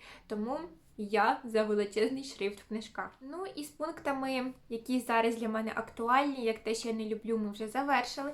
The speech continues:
А зараз перейдемо до п'яти пунктів, які колись були для мене величезним табу,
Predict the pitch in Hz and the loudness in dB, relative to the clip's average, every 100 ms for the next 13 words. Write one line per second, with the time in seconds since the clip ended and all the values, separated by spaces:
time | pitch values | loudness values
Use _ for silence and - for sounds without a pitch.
0 | - - - 262 294 330 - 269 269 254 | -8 -14 0 2 4 0 0 2 2 4
1 | 269 277 269 214 208 262 294 247 247 254 | 2 4 0 -2 4 6 6 2 0 -2
2 | 254 277 285 262 240 240 240 240 247 254 | -2 -6 -6 -6 -2 -2 -2 -2 2 4
3 | 254 226 226 226 208 220 226 226 220 214 | 4 2 2 2 2 0 2 2 2 2
4 | 220 247 254 240 233 220 233 214 240 403 | 2 2 0 -2 -2 -2 -2 -2 0 -2